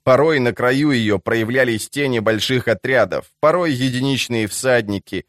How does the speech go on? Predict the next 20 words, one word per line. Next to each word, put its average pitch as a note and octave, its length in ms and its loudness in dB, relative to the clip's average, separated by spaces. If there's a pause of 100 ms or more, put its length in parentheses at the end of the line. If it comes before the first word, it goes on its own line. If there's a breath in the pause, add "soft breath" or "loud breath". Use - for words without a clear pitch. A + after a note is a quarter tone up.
(180)
местами D3 540 0
взблескивало G#2+ 760 -2
железо. G2 640 -4 (280)
Раз, G#2+ 480 -2 (220)
единственный E3+ 1000 -2
раз D#3 340 2
Кейла C3+ 460 2
отчетливо A2+ 560 0
заметила A2+ 520 0
отряд B2 340 0
несущихся A#2 680 -4
колесниц, A2+ 800 -4
что - 240 -4
тянул E3 400 -2
за B2 120 -2
собой C3 380 0
словно A#2+ 420 0
крылья A#2 520 -2
ленты A2 400 0
шелка, A2 520 0